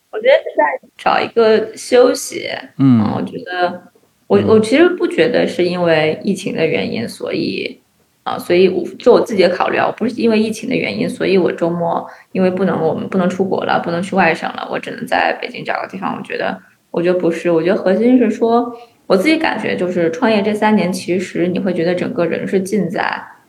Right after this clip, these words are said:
Speaker 1: 工作中的。
Speaker 2: 嗯。
Speaker 1: 你自己不也创业开，
Speaker 2: 嗯，嗯，嗯，嗯。
Speaker 1: 对吧？开设计的公司。
Speaker 2: 嗯。嗯。
Speaker 1: 我觉得尤其作为创业者，就是浸在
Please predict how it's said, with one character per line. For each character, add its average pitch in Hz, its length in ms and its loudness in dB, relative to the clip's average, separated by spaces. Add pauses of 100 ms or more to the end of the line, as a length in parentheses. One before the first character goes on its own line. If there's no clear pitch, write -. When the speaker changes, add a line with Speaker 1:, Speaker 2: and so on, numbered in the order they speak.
(160)
Speaker 1:
工 190 140 4
作 175 120 2
中 165 220 -2
的。 - 300 -6
Speaker 2:
嗯。 135 100 2
Speaker 1:
你 123 60 6
自 - 120 2
己 214 140 4
不 - 140 -2
也 - 260 -4
创 160 220 -4
业 160 80 0
开， - 520 2
Speaker 2:
嗯， 101 40 -4
嗯， - 0 -
嗯， 98 140 -4
嗯。 - 40 -8
Speaker 1:
对 - 60 -8
吧？ - 180 -2
开 - 100 -4
设 - 180 -10
计 - 160 -6
的 - 280 -8
公 64 160 -10
司。 - 180 -10 (240)
Speaker 2:
嗯。 98 200 -4
嗯。 - 120 -10
Speaker 1:
我 175 120 0
觉 185 140 -4
得 240 220 8
尤 190 160 4
其 208 300 -2
作 208 300 4
为 - 340 2
创 208 180 0
业 190 140 2
者， 185 220 -2
就 208 120 -4
是 180 160 -2
浸 175 200 -2
在 - 360 -2